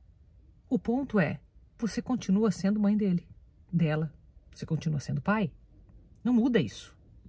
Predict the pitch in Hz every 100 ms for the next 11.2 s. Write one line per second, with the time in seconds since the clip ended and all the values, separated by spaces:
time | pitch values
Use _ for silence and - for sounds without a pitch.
0 | - - - 214 - - - - - -
1 | - - - - - - - - 269 320
2 | 226 147 - - - - - - - 240
3 | - 294 - 175 202 220 269 247 339 294
4 | 277 262 160 - - - 233 - 349 370
5 | 185 196 277 202 185 202 240 233 226 220
6 | 190 208 - 180 185 180 196 196 262 -
7 | 190 285 - - - 285 240 185 - 220
8 | 247 202 175 202 - 381 349 143 - -
9 | - - - - - - - - - 196
10 | 147 147 - 170 160 170 226 185 - 185
11 | -